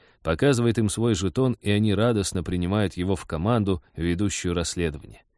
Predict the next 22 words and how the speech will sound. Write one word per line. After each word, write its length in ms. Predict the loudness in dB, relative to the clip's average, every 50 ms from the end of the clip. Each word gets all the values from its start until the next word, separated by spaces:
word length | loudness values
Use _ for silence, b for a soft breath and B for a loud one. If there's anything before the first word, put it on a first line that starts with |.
| b b b b b b b b
В 100 | 0 4
реальной 380 | 6 8 8 8 8 6 4
жизни 360 | 4 4 4 4 4 4 2
планетарные 720 | 0 2 2 2 2 2 2 2 2 2 2 2 2 0
копы — 480 | 0 0 2 2 2 2 0 -4 -6 -6 -10 _ -6
ревнивые 680 | 0 2 2 2 2 2 2 2 2 4 4 2 2
и 180 | 2 0 -4 -4
подозрительные 840 | -2 0 0 0 0 2 0 0 0 0 0 0 0 2 2 0 0
типы, 420 | -2 -2 -4 -2 0 0 -2 -2 b b b b b
совершенно 540 | b -2 0 0 0 2 2 2 4 4 4
не 180 | 4 4 4
желающие 640 | 2 2 2 2 2 2 2 2 0 0 -2 -2 -2 -2
пускать 440 | -2 -4 -4 -2 0 0 0 0
в 40 | -2
свои 300 | -4 -2 0 0 2 0
дела 300 | 0 0 0 0 0 -2
чужой 320 | -2 -2 -4 -2 -2 -2 -2
нос. 320 | -2 -4 -6 -10 -14 -18 b b b b b b b b b b
И 160 | b 4 4
никаких 500 | 6 6 6 4 2 2 2 0 0 0
кодов 360 | 0 2 4 4 4 4 2
сверхдоступа 960 | 0 -2 0 2 2 2 0 -2 -4 -4 -4 -4 -4 -4 -4 0 0 0 0